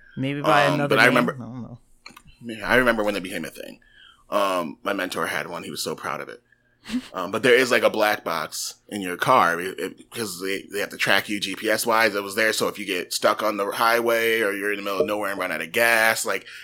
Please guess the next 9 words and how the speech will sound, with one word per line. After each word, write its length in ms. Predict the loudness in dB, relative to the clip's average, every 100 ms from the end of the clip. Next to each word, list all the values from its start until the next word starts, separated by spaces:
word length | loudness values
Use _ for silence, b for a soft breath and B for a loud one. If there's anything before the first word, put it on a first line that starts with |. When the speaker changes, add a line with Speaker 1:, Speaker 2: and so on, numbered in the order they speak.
| B
Speaker 2:
it 80 | 6
was 180 | 6 6
like 280 | 4 2 -2
the 180 | -6 -2
digital 460 | 2 2 2 2
or 380 | 2 0 0 2
audio 500 | 4 4 2 0 0
answer 540 | 0 -2 -2 -2 -2 -4
to 600 | -6 -6 -6 -8 -12